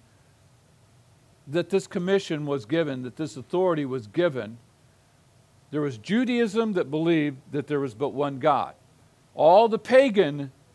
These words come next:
civilizations that we know of, they believed in a multiplicity of gods. Now, let's bring this back to this confession. This confession for a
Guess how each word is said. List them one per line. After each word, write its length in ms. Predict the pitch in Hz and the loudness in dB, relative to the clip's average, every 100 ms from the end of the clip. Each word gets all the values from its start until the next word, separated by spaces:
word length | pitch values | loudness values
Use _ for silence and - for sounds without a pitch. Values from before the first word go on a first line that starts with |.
| _ | _
civilizations 840 | - 185 165 160 156 196 190 143 123 | -2 0 0 -2 0 0 0 -6 -4
that 160 | 156 | -4
we 160 | 156 175 | -2 -2
know 320 | 180 247 247 | 0 0 0
of, 220 | 113 65 - _ _ _ _ _ _ _ _ _ _ - | -2 -4 -12 _ _ _ _ _ _ _ _ _ _ -4
they 160 | 180 202 | 2 2
believed 420 | 190 175 165 147 | 4 2 2 0
in 100 | 156 | -4
a 40 | |
multiplicity 840 | 160 165 165 143 247 247 175 139 127 | -2 -2 -4 -4 -2 -2 -4 -6 -6
of 120 | 107 | -6
gods. 600 | 117 82 - - - - _ _ _ _ _ _ _ _ - | -6 -6 -8 -18 -20 -20 _ _ _ _ _ _ _ _ -2
Now, 360 | 202 233 151 | 6 8 6
let's 160 | 156 151 | 2 -4
bring 260 | 180 196 170 | -4 -2 -2
this 160 | 151 | -6
back 500 | 120 110 190 220 - | -6 6 6 6 0
to 100 | - | -8
this 200 | 156 170 | -6 -6
confession. 640 | - 143 131 170 160 - 92 - _ _ _ _ _ _ _ _ | -6 -12 -4 -4 -4 -8 -18 -20 _ _ _ _ _ _ _ _
This 140 | 170 170 | -8 -6
confession 1040 | - 151 - - 269 262 - 123 117 131 - _ _ _ | -4 -6 -6 2 4 4 0 -6 -6 -10 -16 _ _ _
for 260 | - 185 147 | -2 0 2
a 360 | 147 147 139 | 0 0 -2